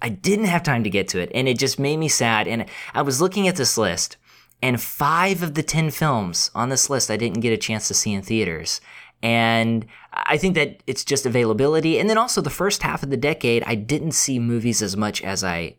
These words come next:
I was able to, or I'm able to now, uh, just because of life circumstances. Um, but yeah, you know, I almost wish that you could put some of these screenings together and, and see some of these movies, you know, even if you've already seen them on screen, see them again to experience them. And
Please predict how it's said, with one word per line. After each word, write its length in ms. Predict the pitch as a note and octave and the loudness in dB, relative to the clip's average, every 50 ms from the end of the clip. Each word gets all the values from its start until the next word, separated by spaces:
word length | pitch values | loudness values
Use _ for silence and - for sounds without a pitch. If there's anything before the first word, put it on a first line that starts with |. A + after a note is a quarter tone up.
| _ - | _ -12
I 200 | - - F2+ F2 | -8 -8 -6 -6
was 180 | E2+ F2 E2+ F2+ | -6 -6 -6 -4
able 240 | F2+ G2+ G2+ C#3 D3 | -2 -2 0 -2 -2
to, 380 | - - - E3+ E3 E3 E3 - | 0 0 0 2 0 0 -2 -4
or 200 | - G2 F2+ F#2+ | -2 -2 0 2
I'm 180 | G#2 G2+ G#2 F#2+ | 0 0 0 0
able 180 | G2 G2+ G#2+ - | -2 -2 -2 -4
to 100 | - F#2+ | -4 -4
now, 440 | G2 F#2 G#2 A2+ G#2+ F2+ E2+ E2+ - - - - - - - | -4 -2 0 2 2 2 0 -2 -6 -10 -20 -20 -16 -8 -4
uh, 100 | - B2+ | -2 -2
just 200 | B2 B2+ - - | 0 0 0 0
because 180 | C#3+ C#3+ A#2 | 0 0 0
of 140 | A#2+ G#2 G#2 | -2 0 -2
life 160 | G#2+ A2+ A#2 | -2 -2 -2
circumstances. 800 | - - F#3+ F#3 - A#2 G2+ - G2 E2+ E2 - - C#2+ - - - - | -2 -2 -2 -2 -2 -2 -2 -2 -4 -4 -6 -6 -8 -6 -6 -6 -6 -4
Um, 340 | G2 G2 F#2+ F#2 F2+ - - - - - - - - | -4 -2 -2 -2 -2 -4 -6 -12 -20 -20 -20 -16 -6
but 160 | B2 C#3+ D3+ D#3 | -2 0 0 2
yeah, 240 | G#3 G#3+ F#3+ E3 | 2 2 2 2
you 140 | D#3 D#3 E3 | 2 2 2
know, 80 | E3 E3+ | 2 2
I 80 | E3 | 2
almost 300 | D#3 E3 F3+ G3 F3+ E3 | 2 2 2 2 2 2
wish 260 | E3 E3+ D#3+ - - - | 4 2 2 2 0 0
that 280 | D3 D3+ C#3 - - _ _ _ _ _ _ _ _ _ _ _ - - - - | 0 0 0 -2 -4 _ _ _ _ _ _ _ _ _ _ _ -10 -6 -6 -4
you 180 | - - D#3+ D#3 | -2 0 -2 0
could 220 | - D#3 - - | 0 0 -2 0
put 160 | F3+ F3 - | -2 0 0
some 100 | - E3+ | 0 0
of 80 | D#3+ D3+ | 0 0
these 160 | D3 C#3 - | 2 2 0
screenings 480 | - - D3 D3 D3 D3 D3 C3+ - - | 0 -2 -4 -6 -4 -2 -2 0 0 0
together 480 | C#3 B2+ A#2+ C#3 C#3+ C#3+ C#3+ C3 B2 | 0 2 2 2 2 2 4 4 4
and, 240 | A#2+ A2+ A2 G#2+ - | 4 2 2 0 -2
and 180 | A#2+ A#2+ A#2 A2+ | 0 0 0 2
see 200 | - - C#3+ C3+ | 2 2 2 2
some 160 | - D3 C#3 | 2 0 0
of 80 | B2+ | 0
these 180 | B2+ A#2+ A2+ A#2+ | 0 0 2 2
movies, 420 | A#2+ A#2+ B2+ A#2 A#2+ A#2 G#2+ - - - - - - - | 2 2 2 2 2 0 0 -2 -6 -8 -14 -16 -16 -10
you 140 | D#2+ C#3+ D#3+ | -4 -2 -2
know, 60 | D#3 | 0
even 180 | D#3 G3+ G#3 A3 | 2 2 2 2
if 100 | G3 E3 | 2 2
you've 100 | F3 D3+ | 2 2
already 200 | D#3 D3+ C#3+ C3 | 2 2 2 2
seen 220 | - - D3 C3+ | 0 0 0 0
them 120 | B2+ A#2 A2 | 0 0 0
on 120 | G#2+ G2 | 0 0
screen, 300 | - - - G2 F#2 F#2 | -2 -2 -4 -6 -4 -2
see 240 | F#2 - - D#3+ E3+ | 0 0 2 2 2
them 140 | E3 E3+ D#3 | 2 2 0
again 480 | B2+ G#2 A#2+ A2+ G#2+ G2 F#2 F2+ E2 - - | 0 0 0 0 0 0 0 -2 -6 -6 -4
to 100 | - A#2 | -4 -4
experience 680 | - - - - - C3+ C3 C3 B2+ A#2 A2 - - | 0 0 -2 0 0 0 0 0 0 -2 -2 -2 -2
them. 280 | - G2+ G2 G2 F#2+ F#2+ | -2 -2 -2 -2 -2 -2
And 220 | F#2 F2+ F2+ F2+ | -4 -4 -4 -6